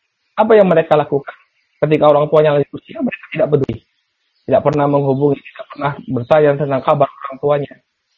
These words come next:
Sehingga keberadaan anak yang soleh di tengah-tengah orang tua, ini merupakan keberuntungan bagi mereka. Bahkan ketika mereka meninggal dunia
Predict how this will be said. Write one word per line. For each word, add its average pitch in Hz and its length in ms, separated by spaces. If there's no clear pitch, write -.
Sehingga 156 400
keberadaan 165 400
anak - 320
yang - 160
soleh 143 400
di 131 140
tengah-tengah 156 480
orang 131 240
tua, - 240
ini 156 160
merupakan 143 560
keberuntungan 131 640
bagi 220 320
mereka. 117 400
Bahkan 277 400
ketika 240 240
mereka 240 280
meninggal 240 280
dunia 226 300